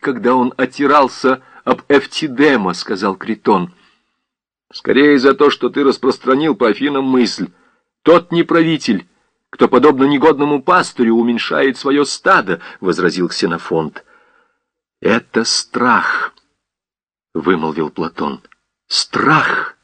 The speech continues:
который Сократ внушает Критию". "А мы-то хотели, чтобы ты нам рассказал", жалобно протянул Аполлодор. Сократ ухмыльнулся.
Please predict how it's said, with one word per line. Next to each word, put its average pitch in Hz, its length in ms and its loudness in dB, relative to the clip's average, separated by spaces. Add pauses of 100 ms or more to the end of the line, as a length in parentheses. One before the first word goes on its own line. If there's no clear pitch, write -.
(760)
который 110 360 0
Сократ - 680 0
внушает 127 680 -4
Критию". 110 580 -10 (1300)
"А 127 220 0
мы-то 180 500 0
хотели, 143 840 -2 (600)
чтобы 139 260 0
ты 214 280 2
нам 165 200 2
рассказал", 175 800 0 (580)
жалобно 104 560 2
протянул 110 440 -2
Аполлодор. 110 720 0 (1040)
Сократ 107 520 0
ухмыльнулся. 104 1000 -2